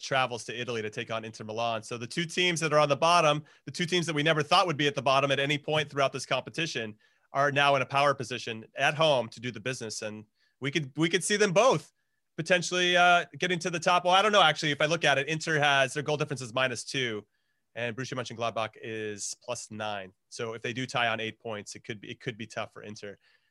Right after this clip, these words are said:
Yeah, they need, they need Real Madrid to lose. They need Real Madrid to lose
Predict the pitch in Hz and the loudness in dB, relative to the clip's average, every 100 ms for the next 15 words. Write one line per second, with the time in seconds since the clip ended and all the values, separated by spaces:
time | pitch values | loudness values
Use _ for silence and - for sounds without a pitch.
0 | _ 123 131 131 123 151 180 160 160 185 | _ -2 2 4 4 2 2 0 0 2
1 | 170 170 165 147 156 147 135 151 - - | 4 4 4 2 -2 -2 -4 -4 -4 -10
2 | _ _ _ - 131 151 151 151 147 127 | _ _ _ -10 -4 -4 0 2 2 0
3 | 135 123 127 117 117 95 - | -4 -6 -8 -8 -8 -10 -14